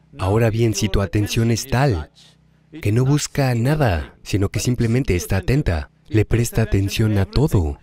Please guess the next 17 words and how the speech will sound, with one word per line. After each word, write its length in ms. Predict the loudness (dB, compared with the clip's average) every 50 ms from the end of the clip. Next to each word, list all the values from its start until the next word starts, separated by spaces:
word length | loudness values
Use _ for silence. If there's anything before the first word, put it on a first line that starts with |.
| -10 -4
no 200 | -2 0 0 2
decide 540 | 0 0 -2 -2 -2 -2 0 0 0 0 0
que 140 | -2 -2 0
un 160 | 2 2 2
elefante 560 | 2 2 0 0 0 -2 -2 0 0 0 -2
es 100 | 0 0
más 220 | 0 -2 -2 -2 -2
importante 580 | -2 0 -2 -2 0 0 0 0 0 -2 -4
que 140 | -2 -2 -2
una 180 | 0 2 2 2
hormiga, 540 | 2 2 0 0 2 0 0 0 -2 -4 -8
solo 320 | -6 -2 0 2 2 4 2
le 120 | 2 0
presta 340 | 0 -2 -4 -2 -2 -4 -2
atención 480 | 0 0 -2 -2 -2 -2 -2 -2 0 -2
a 60 | -2
todo, 560 | -2 0 2 2 4 4 2 2 0 -2 -8